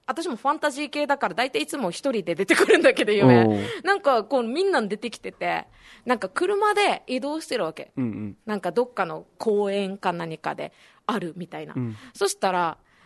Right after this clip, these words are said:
Speaker 1: なんか夢の中で、車で移動してる時になんかトミーが、
Speaker 2: おう。
Speaker 1: 今日使う道具を忘れてきたかもしれないっていう話になったわけ。
Speaker 2: あー、実際でもありえるな。
Speaker 1: <laughs> で、そしたら私が、
Speaker 2: うん。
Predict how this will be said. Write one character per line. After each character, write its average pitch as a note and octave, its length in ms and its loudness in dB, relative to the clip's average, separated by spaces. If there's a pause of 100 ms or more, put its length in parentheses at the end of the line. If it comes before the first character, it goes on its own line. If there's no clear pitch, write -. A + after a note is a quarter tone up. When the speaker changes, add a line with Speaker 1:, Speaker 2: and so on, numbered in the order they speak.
Speaker 1:
な A3 80 0
ん G#3 40 -2
か F3 80 -4
夢 C4 240 -4
の E4+ 100 -4
中 E4+ 280 -4
で、 D#3+ 360 -6
車 E4+ 280 -2
で - 140 -8
移 A3 60 -6
動 C#4+ 180 -2
し C#4+ 60 -10
て C#4 80 -6
る A3+ 80 -8
時 F#3+ 200 -8
に E3+ 80 -6
な F#3+ 80 -4
ん - 20 -10
か - 80 -8
ト - 180 0 (140)
ミ G3+ 180 0
ー - 40 -20
が、 D#3 240 -8 (240)
Speaker 2:
お A#2+ 240 0
う。 A2 80 -12 (280)
Speaker 1:
今 F#4 80 2
日 G#3+ 80 -2
使 - 280 -4
う E4+ 340 -2
道 D4+ 340 2
具 E4+ 160 2
を E3+ 140 2
忘 D4+ 260 0
れ A4+ 100 2
て A3+ 120 -6
き - 80 -10
た G3 120 -8
か G3+ 120 -8
も F#3 100 -8
し F#3+ 140 -10
れ F3+ 80 -6
な E3+ 100 -8
い E3 40 -8
っ - 20 -14
て - 140 -12
い - 20 -6
う - 20 -10
話 E3 240 -6
に D3+ 60 -8
な D3+ 80 -10
っ - 20 -16
た C3 120 -12
わ A#2 60 -12
け。 - 140 -4
Speaker 2:
あ F#2+ 240 -6
ー、 - 0 -
実 A#2+ 200 -2
際 F3+ 280 0
で D3+ 60 2
も G#2 100 4
あ G#2+ 40 2
り A2+ 100 0
え A2 40 0
る A2 60 0
な。 G2 300 -8 (180)
Speaker 1:
<laughs> - 140 -18
で、 B3 340 2 (140)
そ F#4+ 100 -8
し - 60 -10
た C#4+ 100 2
ら F#4 80 0
私 F4+ 340 -6
が、 F#4 380 0
Speaker 2:
う B2 60 -4
ん。 G#2 200 -4